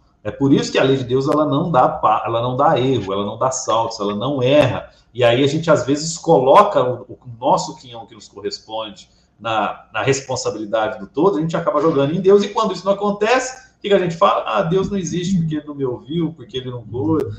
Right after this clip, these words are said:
Ah, eu quero, um exemplo, um exemplo clássico, eu quero ficar magro, eu quero perder dez quilos, e aí Deus vai me ajudar. E aí, obviamente, você não corta o refrigerante, você não corta os doces, você não corta as balas, você não corta o açúcar, e aí você fala, "Ah, Deus não existe, ele não me ajudou no meu propósito."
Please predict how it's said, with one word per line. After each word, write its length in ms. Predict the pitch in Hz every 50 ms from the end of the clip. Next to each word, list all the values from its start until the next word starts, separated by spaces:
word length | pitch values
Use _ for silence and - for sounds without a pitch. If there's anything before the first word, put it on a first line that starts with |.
| - - -
Ah, 160 | 180 175 160
eu 140 | 160 160 160
quero, 280 | 165 170 190 202 190
um 120 | 170 160 160
exemplo, 340 | 151 135 156 165 160 143
um 20 | 139
exemplo 240 | 127 143 165 165 -
clássico, 420 | - 131 123 117 - - - -
eu 40 | -
quero 200 | - 135 - 120
ficar 260 | - - - 165 -
magro, 360 | 135 127 127 110 101 95 101 98
eu 60 | -
quero 220 | - 131 131 -
perder 400 | - 151 139 127 123 135 139 139
dez 340 | - 135 - 175 165 165 -
quilos, 920 | - - 147 147 131 110 101 - - - - _ _ _ _ _ - _ _ -
e 80 | 131
aí 260 | - - 139 160 160
Deus 220 | 135 147 160 160 160
vai 100 | 165 156
me 100 | 151 151
ajudar. 580 | 139 131 139 131 - - - - 147 - - - - _ _
E 80 | - 139
aí, 420 | 131 127 123 131 156 208 - - -
obviamente, 520 | - 123 - - 98 - - 113 120 123 -
você 80 | -
não 140 | 131 127 120
corta 320 | - 120 110 107 - -
o 20 | 135
refrigerante, 560 | 135 135 135 147 147 135 139 139 131 - -
você 80 | - 123
não 120 | 110 104
corta 280 | - 110 107 107 - 117
os 140 | 107 101
doces, 300 | 101 117 113 110 101 -
você 40 | 107
não 100 | 101 101
corta 280 | - - 98 98 - 101
as 160 | 101 - -
balas, 260 | 104 107 107 101 101
você 80 | - 104
não 100 | 101 101
corta 300 | - 101 98 101 - 110
o 40 | 127
açúcar, 600 | 123 - - - 135 151 160 160 165 165 165 - - _ _ -
e 40 |
aí 120 | 139 135 139
você 180 | - - 170
fala, 340 | 165 - - 131 135 135 127
"Ah, 260 | 107 92 - - - -
Deus 180 | 120 123 123 123
não 100 | 139 139
existe, 340 | 135 113 107 107 101 - 110
ele 100 | 104 107
não 120 | 110 117
me 80 | 120 120
ajudou 320 | 113 - - 101 98 95
no 60 | 98
meu 140 | 101 101 101
propósito." 640 | 101 - 95 95 - 95 95 92 92 - - -